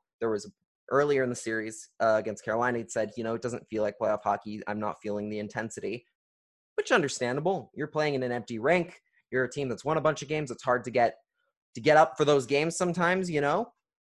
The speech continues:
Um, but, and then he left, and then, uh, you know, I believe he has either his wife is pregnant or just had a newborn very recently. Um, and, you know, he wasn't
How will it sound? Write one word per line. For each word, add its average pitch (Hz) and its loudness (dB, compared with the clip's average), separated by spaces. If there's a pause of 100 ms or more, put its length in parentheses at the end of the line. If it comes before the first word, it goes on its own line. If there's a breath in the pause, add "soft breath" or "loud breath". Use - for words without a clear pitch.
(440)
Um, 170 6 (640)
but, 170 8
and 151 2
then 139 2
he 147 -2
left, 143 6
and 139 4
then, 143 2
uh, 131 6
you 135 2
know, 135 2
I 127 4
believe 131 -2
he 139 0
has 127 4
either 123 4
his 117 -8
wife 123 0
is 107 -10 (100)
pregnant 131 0
or 127 2
just 120 -2
had 120 2
a 120 -2
newborn 117 -4
very 107 0
recently. 139 -6 (380)
Um, 131 4
and, 143 0
you 156 -4
know, 143 0 (120)
he 143 -12
wasn't 143 -6